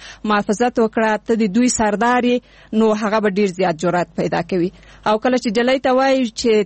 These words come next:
ته ما-، آ، وروسته پاتې یې، ته د بل کور یې، یا هم ته د بل مال یې،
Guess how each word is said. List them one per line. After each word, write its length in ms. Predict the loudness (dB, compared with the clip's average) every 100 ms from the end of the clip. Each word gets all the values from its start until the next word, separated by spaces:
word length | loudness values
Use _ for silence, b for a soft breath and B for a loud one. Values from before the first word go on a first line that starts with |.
| 0
ته 120 | 0
ما-، 340 | 2 2 0 0
آ، 140 | 0 -2 -10 B B B B -8 -2
وروسته 380 | 0 0 -2
پاتې 340 | -2 -2 0 0
یې، 160 | 0 0
ته 80 | -2
د 80 | 0
بل 200 | -2 -2
کور 280 | -2 -2
یې، 200 | 0 -4 -6 B B B B
یا 180 | -2 0 0
هم 160 | -2 -2
ته 500 | 0 0 2 0 -2
د 120 | -2
بل 220 | 0 0 0
مال 360 | 2 2 0
یې، 200 | -2 -6